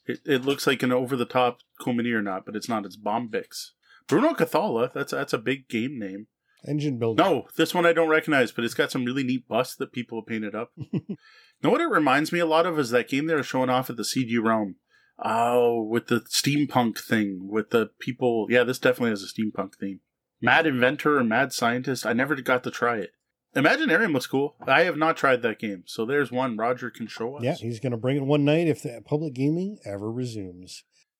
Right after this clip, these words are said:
Speaker 1: Yeah, Dietta's pointing out that the metal money's the same, right? We picked up f-, metal money, but unless it's specific to a game, it just, it's too lazy to go find it and swap it out every <laughs> time. Same with even the iron clays.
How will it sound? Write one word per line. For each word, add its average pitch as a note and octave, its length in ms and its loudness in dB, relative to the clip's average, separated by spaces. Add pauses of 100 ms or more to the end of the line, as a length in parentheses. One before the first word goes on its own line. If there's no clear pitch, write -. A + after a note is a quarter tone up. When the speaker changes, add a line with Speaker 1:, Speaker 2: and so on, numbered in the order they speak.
Speaker 1:
Yeah, D3+ 180 6
Dietta's F3 400 2
pointing D3+ 320 2
out C3+ 140 0
that B2 200 4
the C3+ 60 -4
metal C3+ 220 4
money's D#3 320 2
the A#2+ 60 -6
same, A2+ 320 -2 (120)
right? C#3 240 2
We D3 120 -4
picked E3 280 -2
up E3 200 4
f-, - 360 -16 (160)
metal D3 380 2
money, C#3 500 0 (380)
but - 120 4
unless C3 360 2
it's C3+ 120 0
specific D#3 480 0
to D3 120 2
a B2 40 2
game, C3 360 2
it A#2 40 0
just, B2+ 320 -4
it's B2+ 220 -2
too C#3+ 180 -4
lazy C3+ 300 0
to B2+ 120 -2
go B2 100 0
find C3 400 -2
it A#2+ 120 0
and A2+ 120 -8
swap A#2+ 340 -4
it A#2+ 60 0
out B2+ 160 2
every G#2+ 180 -2
<laughs> - 200 -14
time. A2 200 -2 (460)
Same F#3+ 220 2
with G#3 120 2
even A3 160 0
the F#3+ 120 2
iron F#3 240 2
clays. C#3+ 500 0